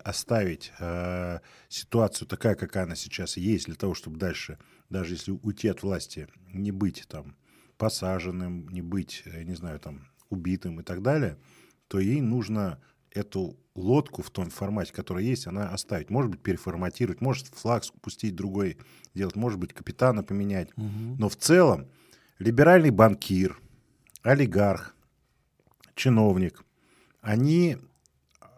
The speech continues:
Speaker 1: ну, признали это государство Путина. И в этом отношении, когда Путин уйдёт, многим станет, конечно же, среди них легче.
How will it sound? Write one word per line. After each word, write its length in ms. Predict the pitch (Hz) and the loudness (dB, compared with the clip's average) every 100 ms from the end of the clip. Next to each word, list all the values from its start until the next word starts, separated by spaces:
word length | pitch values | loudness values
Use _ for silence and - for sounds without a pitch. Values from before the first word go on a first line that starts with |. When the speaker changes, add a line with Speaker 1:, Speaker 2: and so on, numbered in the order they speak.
| _ - | _ -2
Speaker 1:
ну, 160 | 113 131 | 0 2
признали 600 | 135 127 113 151 135 107 | 6 6 6 6 6 4
это 220 | 110 95 | 2 -2
государство 560 | 92 - 104 98 - | -8 -4 -2 -2 -6
Путина. 460 | 92 95 - 78 65 _ _ _ - | -10 -10 -12 -14 -20 _ _ _ -4
И 60 | |
в 40 | 110 | -2
этом 180 | 117 104 | -2 -4
отношении, 480 | 117 110 170 160 | -4 0 0 0
когда 260 | 131 104 107 | -2 0 -2
Путин 360 | - 120 101 104 | 0 -2 0 0
уйдёт, 400 | 107 110 - - | 2 2 0 -6
многим 320 | 98 113 98 90 | -6 -4 -4 -6
станет, 320 | - 95 90 | -6 -6 -6
конечно 360 | - 95 - 92 | -8 -8 -8 -10
же, 140 | 82 | -10
среди 260 | - 90 95 | -12 -8 -4
них 220 | 90 - | -4 -4
легче. 440 | 90 117 117 104 | -4 -4 -4 -12